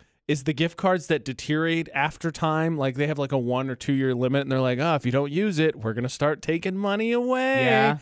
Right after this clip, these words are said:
Speaker 2: yeah.
Speaker 1: It's like, "No, s-, screw you, gift card. You don't get
Speaker 2: Yeah.
Speaker 1: to do that. You're a gift card."
Speaker 2: Yeah, what are you doing, restaurant?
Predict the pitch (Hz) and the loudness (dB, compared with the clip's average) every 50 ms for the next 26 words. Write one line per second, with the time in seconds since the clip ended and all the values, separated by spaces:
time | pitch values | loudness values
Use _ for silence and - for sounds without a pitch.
0 | - - 127 123 123 127 135 151 170 190 320 392 415 370 _ - - 311 269 - | -8 -8 -4 -2 0 0 0 0 -2 -4 -4 -4 -6 -6 _ -8 -6 -6 -6 -6
1 | - - - - - - _ - - - - - 466 480 440 330 294 240 160 - | -8 -10 -10 -10 -12 -12 _ -12 -12 -8 0 2 2 4 4 4 2 2 2 0
2 | 156 143 - - - 170 175 214 240 233 311 370 466 466 427 427 427 - 349 156 | 0 0 0 0 0 2 4 2 2 0 2 2 2 4 4 4 4 2 0 0
3 | - 156 165 180 208 269 359 359 392 466 508 480 330 277 440 453 359 - - - | 2 0 2 4 4 4 4 6 4 4 4 4 4 4 4 4 4 4 4 6
4 | - 247 233 226 196 160 143 131 214 190 202 208 247 262 294 269 196 165 147 131 | 6 8 8 8 6 6 4 4 4 2 2 2 0 0 2 2 2 2 2 2
5 | 143 147 143 139 - - 165 165 160 165 180 220 277 277 - - - | 0 0 0 0 -2 -2 0 2 4 6 6 4 2 2 -2 -10 -16